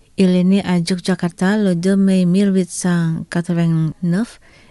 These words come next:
et mort à Yogyakarta le vingt-six avril mille neuf cent cinquante-neuf.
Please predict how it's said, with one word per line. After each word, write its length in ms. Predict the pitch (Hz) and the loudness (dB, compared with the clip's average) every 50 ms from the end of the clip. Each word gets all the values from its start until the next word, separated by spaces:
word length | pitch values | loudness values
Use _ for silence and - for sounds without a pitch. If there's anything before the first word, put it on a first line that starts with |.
| - _ | -12 _
et 120 | - 180 180 | -2 0 0
mort 280 | 175 175 180 185 190 - - _ - | 0 2 2 0 0 -2 -4 _ -4
à 160 | 175 165 165 | -4 -2 -2
Yogyakarta 800 | 160 - 160 160 - - 208 - - 160 - - 185 220 269 269 - - - - - - - - _ _ - | -4 -4 -8 -8 -6 -8 -8 -6 -6 -8 -6 -6 -6 -6 -6 -8 -10 -20 -20 -20 -20 -20 -20 -20 _ _ -4
le 160 | 170 175 170 | -2 -2 0
vingt-six 560 | 165 180 208 233 233 - - 220 202 - - - _ _ | 0 0 0 0 0 0 -2 -4 -4 -4 -8 -12 _ _
avril 480 | 185 185 175 165 175 170 170 165 170 165 | -2 -2 -2 0 -2 -2 0 -2 -2 -2
mille 100 | 180 196 | -2 -2
neuf 160 | 202 202 202 | -2 -2 -4
cent 260 | - - 175 170 160 165 | -2 -2 -2 -2 -2 -4
cinquante-neuf. 760 | - - 196 190 - 208 202 190 180 170 160 - - - | -4 -2 -4 -2 0 0 0 2 2 0 -2 -4 -8 -18